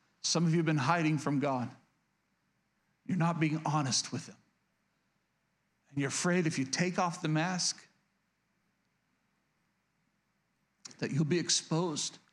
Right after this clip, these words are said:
And it's so embarrassing, it's so shameful to you.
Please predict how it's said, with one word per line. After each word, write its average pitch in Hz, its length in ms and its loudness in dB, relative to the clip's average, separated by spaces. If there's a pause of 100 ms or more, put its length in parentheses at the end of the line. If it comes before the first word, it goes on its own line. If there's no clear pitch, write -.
(480)
And - 80 -4
it's 131 120 -2
so 214 440 4
embarrassing, 185 680 2
it's 131 140 0
so 214 180 2
shameful - 1120 0 (1300)
to 135 80 -2
you. 107 240 -2